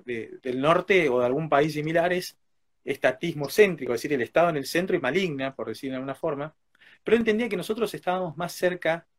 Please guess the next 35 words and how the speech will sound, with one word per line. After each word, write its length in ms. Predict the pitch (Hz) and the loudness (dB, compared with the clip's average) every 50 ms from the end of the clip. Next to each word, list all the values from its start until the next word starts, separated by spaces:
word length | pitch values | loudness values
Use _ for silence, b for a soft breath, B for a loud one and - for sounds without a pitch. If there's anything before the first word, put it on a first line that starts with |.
| _ _ _ | _ _ _
del 240 | - 135 135 127 127 | -12 -10 -8 -8 -10
polo 360 | - - - 185 185 175 165 | -6 0 2 4 4 4 2
sur 420 | - - - 185 170 156 156 160 - _ _ _ _ _ _ _ _ _ _ - | 0 0 2 2 2 2 -2 -6 -12 _ _ _ _ _ _ _ _ _ _ -6
que 120 | - 131 | -4 -2
de 100 | 127 123 | -2 -2
los 140 | 123 117 - | -4 -6 -6
centros 640 | - - 165 170 175 165 - 180 180 180 - - _ _ _ _ _ _ - | -4 -4 -4 -4 -4 -2 -2 -2 -2 -2 -4 -14 _ _ _ _ _ _ -12
de 160 | 113 120 120 | -8 -8 -6
comercio 480 | - 131 127 135 147 151 151 - 147 | -6 -4 -4 -2 -2 -2 -2 -4 -4
mundial. 480 | 139 131 123 123 123 120 113 107 104 - _ _ _ _ _ _ _ _ _ _ _ _ _ | -6 -6 -6 -8 -8 -8 -8 -8 -10 -12 _ _ _ _ _ _ _ _ _ _ _ _ _
Entonces, 380 | - 127 131 131 180 175 185 170 | -10 -8 -6 -4 -4 -4 -2 -2
bueno, 300 | 160 147 135 - - _ | -2 -2 -4 -6 -8 _
básicamente 680 | - 139 156 160 - 180 - 143 151 160 170 175 170 | -4 -2 -2 -2 -2 -2 -4 -2 -2 -2 -4 0 0
abrigar 500 | 147 131 120 123 123 131 147 160 170 180 | 0 0 0 0 0 0 0 0 0 0
con 120 | 156 151 139 | -2 -2 -2
el 100 | 127 127 | -4 -6
mismo 320 | 139 165 156 143 147 143 | -6 -6 -6 -6 -6 -4
derecho 320 | 139 139 151 156 - - 147 | -2 -2 -2 -4 -4 -8 -12
civil 560 | - - 127 123 135 151 165 170 170 175 - _ _ _ _ _ - | -10 -8 -8 -8 -6 -4 -2 -2 -4 -6 -10 _ _ _ _ _ -14
a 100 | - 120 | -14 -14
toda 760 | - - - 160 165 170 165 160 156 151 156 151 151 - - _ _ _ _ _ _ _ - | -8 -2 0 2 4 4 4 4 4 2 2 0 -2 -4 -6 _ _ _ _ _ _ _ -8
la, 340 | 131 123 120 120 117 - - | -4 -4 -2 -2 -4 -4 -6
a 120 | 117 113 - | -8 -8 -4
todas 240 | - 165 180 185 170 | 2 6 6 6 6
las, 200 | 143 - - - | 4 -2 -6 -10
eh, 420 | 123 123 120 113 110 110 113 113 117 | -10 -8 -8 -8 -10 -12 -12 -14 -14
las 200 | 117 113 - - | -16 -16 -14 -12
inversiones, 400 | 123 117 117 117 - - 165 151 | -12 -10 -10 -10 -8 -6 -6 -6
por 80 | - 135 | -4 -6
eso 80 | 131 139 | -6 -4
decía 140 | - 151 | -2 -2
el 60 | 139 131 | -2 -2
acrecentamiento 720 | - 113 - - 117 113 113 113 120 139 143 143 139 123 | -4 -8 -10 -10 -10 -8 -6 -6 -6 -6 -6 -6 -6 -10
desde 120 | 107 120 | -10 -12
afuera, 580 | 120 - _ - 160 165 160 151 147 147 - _ | -18 -12 _ -4 -2 0 0 0 0 -2 -6 _